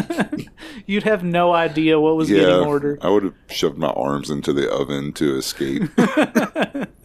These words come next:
Speaker 1: So this is not simple, and I think that there's also, there also may be some disconnect between the orders delivered and what happened. So what,
Speaker 2: Mm-hmm.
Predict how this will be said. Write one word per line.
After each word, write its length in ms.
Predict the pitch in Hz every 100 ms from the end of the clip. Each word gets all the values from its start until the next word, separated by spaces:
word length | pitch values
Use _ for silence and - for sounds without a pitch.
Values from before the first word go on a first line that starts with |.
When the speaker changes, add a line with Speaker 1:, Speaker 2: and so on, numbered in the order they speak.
| - - - - - - _
Speaker 1:
So 260 | - 196 185
this 260 | 202 214
is 140 | 196 170
not 280 | 175 196 -
simple, 540 | 208 208 220 220 233
and 200 | 190 180
I 80 | 175
think 240 | - 226
that 120 | 220 196
there's 220 | 190 175
also, 640 | 180 185 - 190 180 196
there 200 | 185 202
also 280 | 220 226 240
may 180 | 208 214
be 140 | 202
some 260 | - 185 160
disconnect 640 | 175 170 - 180 185 -
between 400 | 170 - 175 175
the 140 | 170
orders 360 | 180 170 202 185
delivered 520 | 196 180 190 185 185
and 120 | 160
what 180 | 156 165
happened. 480 | 165 170 165 185 180
So 280 | - 156 147
what, 220 | 180 208
Speaker 2:
Mm-hmm. 140 | 175